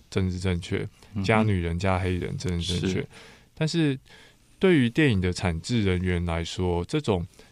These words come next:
Speaker 1: 基于道德受到的约束其实是相对少的，而是
Speaker 2: 是。
Speaker 1: 我们更多是为了算好在市场上面能够赚钱。
Speaker 2: 嗯哼。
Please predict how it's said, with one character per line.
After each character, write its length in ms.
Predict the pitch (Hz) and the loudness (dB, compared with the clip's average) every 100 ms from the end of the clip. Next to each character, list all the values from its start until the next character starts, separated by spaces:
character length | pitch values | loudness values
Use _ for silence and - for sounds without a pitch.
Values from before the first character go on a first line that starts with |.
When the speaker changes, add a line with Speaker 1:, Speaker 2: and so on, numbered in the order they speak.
| _ | _
Speaker 1:
基 220 | - 175 175 | -6 -2 2
于 160 | 117 | 0
道 260 | 117 147 107 | 2 4 4
德 320 | 92 85 87 - - | 0 -6 -8 -12 -12
受 300 | - 120 104 | 0 2 4
到 260 | 110 101 | 2 2
的 460 | 82 85 85 87 - _ _ - | 0 -4 -6 -10 -14 _ _ -6
约 200 | 120 123 | 2 2
束 220 | 123 123 | 2 0
其 180 | 98 95 | 0 -2
实 80 | 92 | -4
是 80 | 95 | -4
相 220 | 92 87 | -4 -2
对 200 | 98 87 | -2 -2
少 260 | - - - | -4 -6 -6
的， 140 | - - - | -12 -14 -14
而 80 | |
是 200 | 101 - | -10 -2
Speaker 2:
是。 200 | 104 95 107 - _ _ | -2 -2 -8 -18 _ _
Speaker 1:
我 120 | - 98 | -8 -4
们 180 | 98 | -4
更 240 | 104 160 131 | 0 0 2
多 200 | 123 113 | 2 2
是 240 | - 117 | 2 0
为 300 | 107 107 98 | 2 2 2
了 380 | 87 90 98 - - | 0 -4 -4 -8 -8
算 280 | - 107 | 0 0
好 160 | 92 90 | 2 -2
在 160 | 101 101 | 0 -2
市 160 | - | -2
场 180 | 98 87 | -4 -4
上 200 | 85 90 | -2 -4
面 180 | 90 85 | -2 -4
能 120 | 85 | -6
够 140 | 87 90 | -6 -6
赚 280 | - 87 | -4 -6
钱。 200 | 87 - - - - | -6 -10 -12 -18 -8
Speaker 2:
嗯 140 | 101 95 | -4 0
哼。 160 | 113 | -2